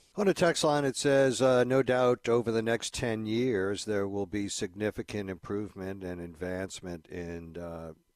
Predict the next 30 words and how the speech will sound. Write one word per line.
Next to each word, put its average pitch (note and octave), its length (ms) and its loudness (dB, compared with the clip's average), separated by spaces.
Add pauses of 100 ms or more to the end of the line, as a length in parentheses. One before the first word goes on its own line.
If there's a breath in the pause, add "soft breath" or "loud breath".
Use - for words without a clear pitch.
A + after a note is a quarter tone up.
(640)
E G#2 140 -6
V F#2+ 180 -8
technology." G2 760 -6
I, C3 380 -10
I G2+ 80 -2
don't F3 180 -6
doubt F2 260 -4
that F#2 180 -6
at F2 100 -6
all. C3+ 400 -12 (1300 soft breath)
Uh, G2 200 -2
the F#2 100 -4
problem C#3+ 460 0
is, G2 180 0
is F2+ 140 -8
that F#2+ 160 -4
we've G2 180 -8
imposed C3 680 -4
these G2+ 280 -10
ridiculous G2 680 -4
deadlines E2+ 720 -6
of, E2 240 -10
uh, E2 240 -6
getting G2 300 -6
rid G2 260 -4
of, F2 300 -6
uh, D#2+ 300 -6 (420)
combustion F2+ 720 -8
engines, F2 760 -10 (720 soft breath)
uh, F2+ 280 -4